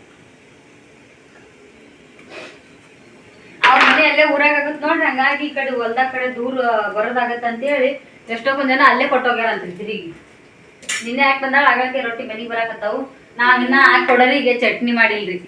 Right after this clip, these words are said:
ಅಂದ್ರೆ ಲಾಸ್ಟಿಗೆ ಒಂದ್ ರೊಟ್ಟಿ ಉಳಿಸಿ ಹಿಂದಗಡೆ ಯಾವಾಗಾದ್ರೂ ಬಂದ್ ಕೊಟ್ರೆ ಇಲ್ಲ ನಾಳೆ ಕೊಟ್ರೆ ತೋರಿಸ್ತೀನಿ. ಒಂದ್ ರೊಟ್ಟಿ ಉಳಿಸಿ ಕೇಸಿ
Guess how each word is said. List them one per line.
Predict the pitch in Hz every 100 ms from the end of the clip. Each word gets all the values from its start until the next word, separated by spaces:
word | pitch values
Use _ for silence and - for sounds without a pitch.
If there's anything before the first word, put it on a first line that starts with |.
| - - - - - -
ಅಂದ್ರೆ | 254 269 277
ಲಾಸ್ಟಿಗೆ | 247 254 285 277
ಒಂದ್ | 269 254
ರೊಟ್ಟಿ | 226 220 269 269 269
ಉಳಿಸಿ | 247 269 254
ಹಿಂದಗಡೆ | 233 220 240 233 226
ಯಾವಾಗಾದ್ರೂ | 214 214 220 214 220
ಬಂದ್ | 214 220
ಕೊಟ್ರೆ | 214 240
ಇಲ್ಲ | 233 220 208
ನಾಳೆ | 196
ಕೊಟ್ರೆ | - 202 196
ತೋರಿಸ್ತೀನಿ. | 190 196 - 202 339 359 - - - -
ಒಂದ್ | 247 254
ರೊಟ್ಟಿ | 240 240 285 302 330
ಉಳಿಸಿ | 285 285 302 -
ಕೇಸಿ | 302 - 302 339 403 -